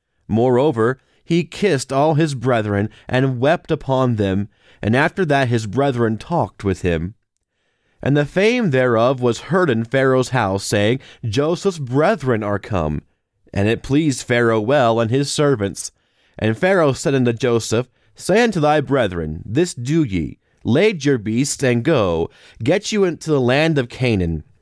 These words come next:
And take your father and your household, and come unto me, and I will give you the good of the land of Egypt,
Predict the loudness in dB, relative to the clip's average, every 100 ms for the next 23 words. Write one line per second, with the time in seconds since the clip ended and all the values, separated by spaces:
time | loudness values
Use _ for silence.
0 | -4 -2 0 0 2 0 0 0 0 2
1 | 0 0 0 0 -2 -2 -2 0 0 0
2 | 0 -2 -2 0 2 2 0 0 0 2
3 | 2 0 -4 -8 -2 0 2 2 2 2
4 | 0 0 0 0 -2 -2 0 2 0 0
5 | 0 0 2 0 0 0 -2 0 -2 -4